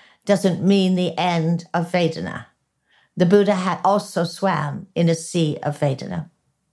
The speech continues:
So then we would think, well, what really is the problem? And the problem or the issue is the way that feeling tone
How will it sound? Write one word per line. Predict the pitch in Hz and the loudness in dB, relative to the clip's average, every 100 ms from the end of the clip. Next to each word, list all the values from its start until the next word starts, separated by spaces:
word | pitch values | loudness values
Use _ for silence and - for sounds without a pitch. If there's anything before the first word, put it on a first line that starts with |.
| _ | _
So | - - 226 | -2 2 4
then | 240 240 | 4 6
we | 233 | 4
would | 220 220 | 2 -2
think, | 226 202 - | -2 -2 0
well, | 196 | 0
what | 190 190 - | 0 -2 -4
really | 170 185 165 170 | -2 0 0 0
is | 175 - | -2 -6
the | |
problem? | 190 - 349 - - - - _ _ _ _ _ _ | -6 -2 -2 -2 -12 -16 -20 _ _ _ _ _ _
And | 196 | 4
the | 202 | 4
problem | 214 - 285 339 349 214 175 175 - | 0 0 2 2 0 -2 0 0 -2
or | 180 | -4
the | 180 185 - | -2 -4 -2
issue | 226 - 175 170 160 160 _ _ _ _ _ _ | -4 -4 0 2 0 -4 _ _ _ _ _ _
is | 196 202 240 | 2 2 4
the | 226 | 4
way | 220 240 247 269 | 4 4 4 0
that | 226 220 - - | -2 -2 -6 -20
feeling | - 262 262 214 185 175 | -6 -2 0 0 0 -2
tone | - 170 156 143 165 | -4 -2 -2 -4 -8